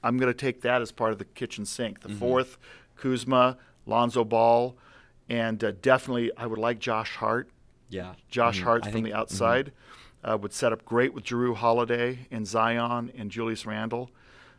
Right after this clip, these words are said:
Speaker 1: Um, but then again, do you want Anthony Davis? He also has, has got an injury bug.
Speaker 2: Yeah.
Speaker 1: And the, the way he quit on the Pelicans, it, uh, I have some questions about his character.
Speaker 2: Mm-hmm.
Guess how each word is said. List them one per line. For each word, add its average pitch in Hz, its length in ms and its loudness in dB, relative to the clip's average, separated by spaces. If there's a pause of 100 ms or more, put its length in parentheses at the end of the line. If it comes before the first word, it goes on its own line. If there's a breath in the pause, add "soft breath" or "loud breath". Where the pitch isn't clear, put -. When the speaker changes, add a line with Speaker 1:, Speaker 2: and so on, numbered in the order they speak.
(120)
Speaker 1:
Um, 107 460 -4 (600)
but 135 180 -2
then 151 160 6
again, 151 400 2 (840)
do 131 120 -10
you 143 200 -4
want 143 400 0
Anthony 117 360 -4
Davis? 107 400 -4
He 127 180 -6
also 131 520 6
has, 117 220 -2 (100)
has 120 200 -4
got 120 220 2
an 117 200 -4
injury 123 640 -4 (240)
bug. 101 440 -6 (180)
Speaker 2:
Yeah. 92 220 -8 (480 soft breath)
Speaker 1:
And 120 440 0
the, 110 360 2
the 113 100 -2
way 127 180 0
he 127 340 -2 (200)
quit 160 380 0
on 117 140 -4
the 117 60 -8
Pelicans, 104 680 -6
it, 120 360 -8
uh, 113 380 -2
I 123 140 -4
have 123 160 -2
some 120 120 -12
questions 120 380 0
about 117 220 0
his 113 100 -6
character. 135 540 -6 (100)
Speaker 2:
Mm-hmm. 95 220 -8